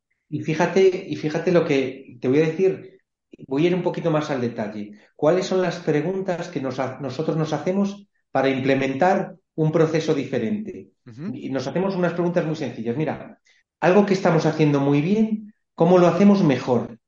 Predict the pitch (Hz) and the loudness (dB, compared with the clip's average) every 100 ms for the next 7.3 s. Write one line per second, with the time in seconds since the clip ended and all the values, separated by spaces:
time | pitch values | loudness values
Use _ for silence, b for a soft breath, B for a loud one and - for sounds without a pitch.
0 | _ _ _ 151 160 202 156 156 151 147 | _ _ _ -8 -2 -2 0 0 0 0
1 | 123 117 110 101 101 _ b b - 156 | -2 -2 -4 -8 -16 _ b b -2 0
2 | 165 160 120 - 127 165 196 196 190 185 | 2 2 0 -2 0 2 2 4 4 2
3 | 175 175 160 156 156 160 156 151 - - | 0 -2 -2 -2 0 0 0 -2 -10 -20
4 | _ - 147 156 151 156 156 151 139 127 | _ -8 -2 0 2 2 2 0 -2 -6
5 | B B B 131 139 - 139 156 151 151 | B B B -2 0 0 -2 0 -2 -2
6 | 147 135 127 143 127 127 135 131 131 135 | -2 -4 -4 -4 -4 -4 -4 -2 -2 -2
7 | 165 208 214 | -2 -2 -6